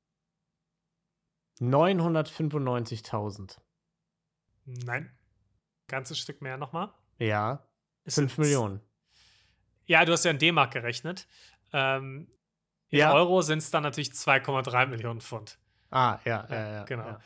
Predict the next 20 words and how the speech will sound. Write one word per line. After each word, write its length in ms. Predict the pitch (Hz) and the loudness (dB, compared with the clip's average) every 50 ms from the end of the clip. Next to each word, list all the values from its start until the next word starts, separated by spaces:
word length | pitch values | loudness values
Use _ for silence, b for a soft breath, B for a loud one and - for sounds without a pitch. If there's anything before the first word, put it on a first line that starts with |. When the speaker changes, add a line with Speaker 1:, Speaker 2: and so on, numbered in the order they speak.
| b b _ | b b _
Speaker 2:
Und 220 | - 143 139 147 | -4 -4 -4 -4
Speaker 1:
Klar. 140 | - 110 98 | -6 -6 -6
Speaker 2:
in 140 | 160 143 160 | -8 -8 -6
Euro 420 | - 156 151 160 165 156 165 170 | 0 2 4 4 4 4 2 0
dann 420 | 156 - 147 139 139 135 139 151 - _ _ | 2 4 4 4 4 4 0 -6 -14 _ _
zwei 260 | - - - 139 135 | -10 0 2 2 2
Komma 200 | 131 - 135 131 | 2 0 -4 -4
sieben 260 | 131 117 117 123 120 117 | -4 -4 -6 -6 -6 -8
Millionen 300 | 110 107 110 104 110 123 | -8 -10 -12 -14 -16 -16
Euro. 360 | 117 107 107 104 120 127 _ _ | -14 -14 -14 -16 -18 -20 _ _
Speaker 1:
Ja, 320 | 110 104 104 101 101 - _ _ _ _ | -2 -2 -2 -2 -4 -6 _ _ _ _
und 160 | 147 127 117 | -8 -4 -4
das 120 | 127 113 | -4 -2
sind 160 | - 147 131 | -2 -2 0
in 100 | 131 123 117 | -2 -4 -2
D-Mark 420 | 117 123 127 139 147 147 139 - | -2 0 0 2 2 0 0 -2
wieder 200 | 143 135 139 127 120 | -2 -2 -2 -2 -4
zehn 260 | - - 143 135 127 | -4 -4 -4 -2 -2
Millionen, 320 | 127 123 131 131 117 101 95 | -2 -2 -2 -2 -4 -4 -6
ne? 160 | 101 120 | -8 -8